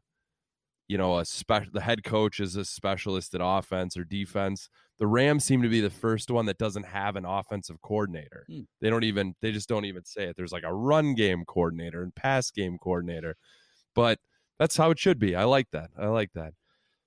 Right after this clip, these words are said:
Speaker 1: Okay, so special teams coordinator, he was, like, the third coach listed, is John Fassel? Fassel?
Speaker 2: Yeah,
Speaker 1: Fassel.
Speaker 2: Fassel.
Speaker 1: Is that how you say it?
Speaker 2: Yep.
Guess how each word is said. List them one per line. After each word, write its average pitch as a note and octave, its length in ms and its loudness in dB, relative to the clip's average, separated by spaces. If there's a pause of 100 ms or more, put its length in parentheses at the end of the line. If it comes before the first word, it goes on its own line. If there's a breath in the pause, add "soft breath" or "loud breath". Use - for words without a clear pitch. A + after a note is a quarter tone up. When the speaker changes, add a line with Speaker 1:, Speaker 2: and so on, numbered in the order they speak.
(280)
Speaker 1:
Okay, C#3 320 2
so B2+ 320 6
special D#3+ 480 0
teams D3 420 0
coordinator, F#2+ 800 0 (180)
he A#2+ 80 -2
was, A2+ 140 -4
like, A2+ 140 -4
the G#2 100 -4
third B2+ 420 0
coach A2 380 0
listed, G2 480 -4
is F2 180 -4
John B2 560 -2 (320)
Fassel? D#3 640 0
Fassel? D3 480 0
Speaker 2:
Yeah, G2 80 -4
Speaker 1:
Fassel. C#3 360 2
Speaker 2:
Fassel. G2 380 -4 (340)
Speaker 1:
Is - 40 -20
that A#2 140 -2
how C3+ 40 -2
you C#3 120 -2
say C#3+ 120 -2
it? G#2+ 40 4
Speaker 2:
Yep. G#2 120 4